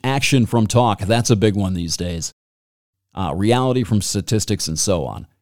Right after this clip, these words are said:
He says, "Is one of the most evident results of the technical power of propaganda."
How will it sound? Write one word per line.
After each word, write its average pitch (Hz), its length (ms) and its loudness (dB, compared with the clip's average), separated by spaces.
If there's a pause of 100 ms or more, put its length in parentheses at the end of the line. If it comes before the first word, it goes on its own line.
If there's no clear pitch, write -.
(260)
He 117 120 -2
says, 135 340 2
"Is 113 220 2
one 135 180 4
of 101 100 0
the 107 280 2
most 123 360 2
evident 156 360 4
results 131 560 4
of 113 180 0
the 98 140 -2
technical 151 500 0
power 117 420 0
of 101 140 -6
propaganda." 87 760 -4